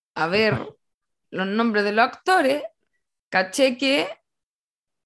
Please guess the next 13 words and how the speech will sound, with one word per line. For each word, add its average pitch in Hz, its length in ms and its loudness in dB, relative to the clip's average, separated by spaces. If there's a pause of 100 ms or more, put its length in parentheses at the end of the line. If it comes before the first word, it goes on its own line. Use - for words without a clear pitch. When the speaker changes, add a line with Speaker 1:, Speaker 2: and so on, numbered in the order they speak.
(340)
Speaker 1:
eh, 220 460 2
que 240 100 -4
fue 262 140 2
algo 330 180 0
que 330 100 2
lo 320 100 4
intuí 262 480 2
en 302 60 0
algún 349 280 0
momento, 330 460 2
pero 349 220 0
quizás 269 360 0
no 285 880 2